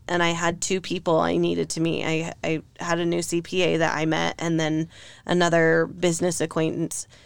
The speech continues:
acquaintance. And both of them, I believe it was the same week I met 'em, but they both asked me to tell 'em a little bit of, about myself. And after I told 'em a little bit about myself,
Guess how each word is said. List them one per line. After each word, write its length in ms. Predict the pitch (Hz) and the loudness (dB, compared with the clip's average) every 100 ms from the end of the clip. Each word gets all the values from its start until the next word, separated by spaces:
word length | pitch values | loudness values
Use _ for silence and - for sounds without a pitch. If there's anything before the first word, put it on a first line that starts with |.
| - - _ - | -20 -20 _ -12
acquaintance. 680 | 180 185 175 170 165 - - 190 - - - | -4 0 2 2 0 -2 -8 -12 -18 -12 -2
And 580 | 196 190 185 170 175 - - _ _ _ _ - _ _ - - | 2 4 4 4 2 -2 -14 _ _ _ _ -20 _ _ -4 2
both 220 | 240 269 | 4 4
of 140 | 277 | 4
them, 200 | 226 214 - | 4 2 4
I 100 | 208 | 2
believe 420 | 190 180 208 226 | 2 2 2 2
it 100 | - | 2
was 100 | 180 | 0
the 80 | 190 | 0
same 260 | 190 190 | 2 4
week 180 | 190 180 | 4 4
I 120 | 175 | 4
met 260 | 175 185 240 | 4 4 4
'em, 260 | 165 170 - - _ - | 2 0 -8 -20 _ 0
but 120 | 202 | 4
they 120 | 214 | 4
both 260 | 202 240 254 | 4 4 4
asked 240 | 240 226 | 2 4
me 100 | 208 | 2
to 100 | 190 | 2
tell 220 | 190 190 180 | 2 2 4
'em 80 | |
a 60 | 175 | 4
little 220 | 165 165 | 4 4
bit 120 | 165 | 4
of, 200 | 165 160 - - | 2 0 -4 0
about 260 | 165 143 | 2 2
myself. 500 | - 135 101 76 - - _ _ _ _ _ _ - | 0 -2 -4 -4 -8 -20 _ _ _ _ _ _ 0
And 140 | 185 | 2
after 260 | 185 185 196 | 4 4 4
I 120 | 175 | 4
told 260 | - 247 277 | 4 4 6
'em 100 | 240 | 6
a 80 | |
little 180 | 196 185 | 6 6
bit 120 | 180 | 4
about 300 | 170 180 220 | 4 4 4
myself, 540 | - 175 165 151 180 | 2 2 4 4 2